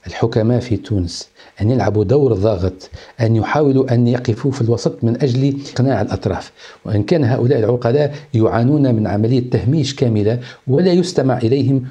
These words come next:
ولا يد-، يدعون في أي استشارة هامة على المستوى الوطني.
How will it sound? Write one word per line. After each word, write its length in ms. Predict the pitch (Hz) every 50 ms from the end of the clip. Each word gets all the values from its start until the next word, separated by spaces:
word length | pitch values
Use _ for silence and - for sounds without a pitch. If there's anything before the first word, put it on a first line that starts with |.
| - - -
ولا 220 | 123 127 127 127
يد-، 260 | 120 131 147 127 131
يدعون 440 | 123 113 107 - 117 135 127 123 120
في 220 | 123 - 120 -
أي 120 | 123 120 110
استشارة 680 | 110 - - 113 - 120 113 107 101 - 107 101 101 98 - - -
هامة 340 | 104 95 120 120 110 107
على 120 | 101 98 98
المستوى 320 | 104 107 - - 104 98
الوطني. 320 | 98 98 95 - 95 87